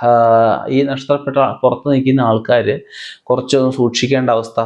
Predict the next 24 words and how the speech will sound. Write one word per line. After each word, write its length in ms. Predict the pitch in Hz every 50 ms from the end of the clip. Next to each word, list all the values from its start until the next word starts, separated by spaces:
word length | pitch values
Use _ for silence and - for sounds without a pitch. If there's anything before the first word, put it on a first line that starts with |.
| 113 113
നമുക്ക് 200 | 113 110 113 107
പറയുന്നുണ്ട്. 300 | 110 101 101 101 95 98 101
എന്നാൽ 180 | 101 117 123 123
ഇവർക്ക് 260 | 120 - - - 151 143
മാത്രമാണോ? 540 | 139 135 131 135 139 139 131 120 113 107 92 - - _ _ _ _ _ _ _ _ _ _ _ _ _
അല്ല. 280 | - 120 120 110 107 101 - - - - _ _ _ - - _ _ _ _ _
പ്രത്യേകിച്ച് 440 | - - - 131 131 135 131 135 139 135
കന്നിക്കൂറുകാർക്ക് 880 | 135 120 120 131 135 131 127 120 117 123 123 131 127 127 131 - 143 135 135 - - -
ഇപ്പം 280 | - _ - 131 131 131 - - - - - _ _ -
കണ്ടകശനി 720 | 113 110 113 117 117 135 135 143 143 143 - - 147 147 147 143 139
നടക്കുകയാണ്. 520 | 131 123 - - - 123 113 104 95 - - - _ _ _ -
കണ്ടകശനി 520 | 110 107 113 117 120 120 - 131 135 143 160 147 - _ _
എന്ന് 120 | - 131 123
വെച്ച് 120 | - -
കഴിഞ്ഞാൽ 220 | 127 127 135 190 202 202 - _ - - - - _ _
എൻ്റെ 160 | - 117 120 127
രാശിക്ക് 340 | 127 120 127 131 131 131 131 120 117
ഏഴില്, 280 | 120 127 131 127 110 - - - - - -
അതായത്, 340 | 110 113 117 120 120 135 180 190 - - - - _ _ _ _ _ _
ഉം, 160 | - 127 123 120 120 120
മീനൻ 260 | 127 135 147 175 202 202 180 165
രാശിയിലാണ് 580 | 143 139 - - 151 135 131 127 120 117 107 - - -
ശനി 240 | - - 113 113 113 -
സഞ്ചരിക്കുന്നത്. 600 | 127 117 110 107 92 101 98 98 95 90 - -